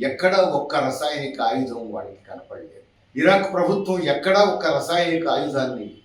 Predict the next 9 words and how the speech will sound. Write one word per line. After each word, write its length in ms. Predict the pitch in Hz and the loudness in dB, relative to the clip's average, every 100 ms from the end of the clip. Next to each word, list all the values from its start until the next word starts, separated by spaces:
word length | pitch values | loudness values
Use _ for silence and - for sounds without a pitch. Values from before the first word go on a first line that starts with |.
| _ - - | _ -18 -12
ఉపయోగించలేదు. 800 | 120 165 180 170 117 - - - - - - - - _ _ | -8 2 2 2 0 -6 -12 -18 -20 -20 -20 -20 -20 _ _
ఆ 260 | 117 127 135 | 2 2 0
దేశంలో 540 | 151 160 160 151 139 | -2 0 0 2 0
రసాయన 380 | 127 127 139 139 | 0 -2 -2 -2
ఆయుధాలు 440 | 127 123 123 120 113 | -2 -2 -2 -2 -4
ఏమీ 240 | 117 117 | -6 -8
లేవని 440 | 104 110 151 151 | -8 -2 2 2
చెప్పి 400 | 123 117 - - | 0 -4 -8 -14
తేలిపోయింది. 540 | 110 104 - - - | -10 -10 -10 -16 -18